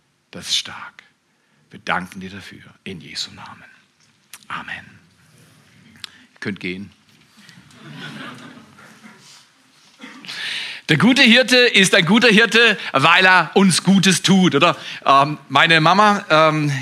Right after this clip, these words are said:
ich hab Geburtstag gehabt, genau, gratuliert mir kurz, alles klar, fertig, einundfünfzig, ähm, äh, am Freitag. Und die, die schönste Art, mich zu,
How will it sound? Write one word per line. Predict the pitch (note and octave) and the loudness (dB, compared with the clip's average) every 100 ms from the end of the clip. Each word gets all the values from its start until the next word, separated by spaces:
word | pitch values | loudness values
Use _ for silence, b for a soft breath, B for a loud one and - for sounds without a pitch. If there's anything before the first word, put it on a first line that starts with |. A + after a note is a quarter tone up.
| - | -6
ich | C3 | -2
hab | B2+ A#2 | -2 -2
Geburtstag | C3+ D#3 F3 | -2 -2 -2
gehabt, | D#3+ D3+ D3 | 0 0 -2
genau, | B2+ B2 B2+ | -2 0 0
gratuliert | A#2+ A2+ B2+ | -2 -2 -2
mir | C3 | -2
kurz, | C3 B2+ - | -4 -6 -6
alles | - A#2 | -6 -4
klar, | G#2+ A2+ B B - | 0 -2 B B -4
fertig, | A#2 A#2+ | -2 0
einundfünfzig, | B2 B2+ B2 C3 - C3 - B B - | -2 -2 -2 -4 -2 -4 -6 B B 0
ähm, | B2+ B2 C3 | 0 0 -2
äh, | C3 A#2+ A#2+ - | 0 0 0 -2
am | A#2 | -8
Freitag. | G2+ G#2+ B2+ C3 B2 A#2+ B B B | -2 0 0 0 0 -2 B B B
Und | - B2 B2 - - _ - - - - | -6 -6 -6 -12 -20 _ -20 -20 -20 -20
die, | - | -14
die | C3+ | -8
schönste | C3 - G3+ B3 A#3 - A#3 - | -2 0 2 0 -6 -2 -4 0
Art, | D#3+ C#3 E2+ A2+ - - b b b | 2 2 2 -2 -6 -16 b b b
mich | - D3 D#3+ - - - - | -4 -2 0 -2 -10 -20 -16
zu, | - - D3 | -8 -4 -2